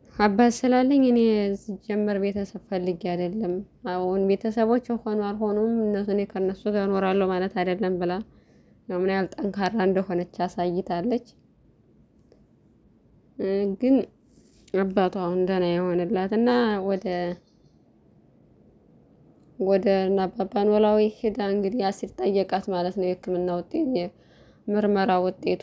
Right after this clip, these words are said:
እንዴት ሆነልሽ?» ብሎ ሲጠይቃት በዚህ አጋጣሚ ተምቹ ይሰማለኝ። ተምቹ ደግሞ ባለፈው ፎቶዋንና መስቀሏን ሲሰርቅ ለምን እንደሆነ አልጠየቀም። በቃ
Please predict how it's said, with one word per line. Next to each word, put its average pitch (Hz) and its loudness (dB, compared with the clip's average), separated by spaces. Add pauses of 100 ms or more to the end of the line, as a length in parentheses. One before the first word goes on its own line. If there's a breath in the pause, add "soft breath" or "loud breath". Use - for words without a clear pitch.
እንዴት 185 -2
ሆነልሽ?» 180 -4 (1700)
ብሎ 208 2
ሲጠይቃት 208 -2
በዚህ 185 2
አጋጣሚ 185 2
ተምቹ 185 -2
ይሰማለኝ። 180 0 (760 soft breath)
ተምቹ 220 2 (100)
ደግሞ 226 4 (100)
ባለፈው 196 2
ፎቶዋንና 214 2 (100)
መስቀሏን 190 0 (260)
ሲሰርቅ 202 -6 (1040)
ለምን 214 6
እንደሆነ 214 4
አልጠየቀም። 180 0
በቃ 196 0